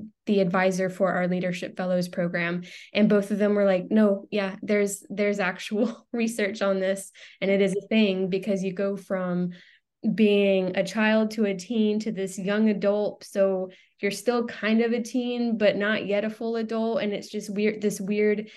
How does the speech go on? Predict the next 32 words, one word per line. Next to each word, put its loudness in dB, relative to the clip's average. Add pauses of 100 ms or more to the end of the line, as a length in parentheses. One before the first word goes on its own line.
(160)
transitory 0
period -2
where -2
you're -2
figuring -4
out -4 (420)
how 0
you 4
are 2
as -2
an 2
adult, -2 (560)
but 0
you -6
still -4
feel -2
like -2
a -4
child 0
'cause 0
you 4
haven't 0
figured -2
out -2
how -6
the 4
world -2
works. -4
But 0
I'm -4
convinced -2
that -2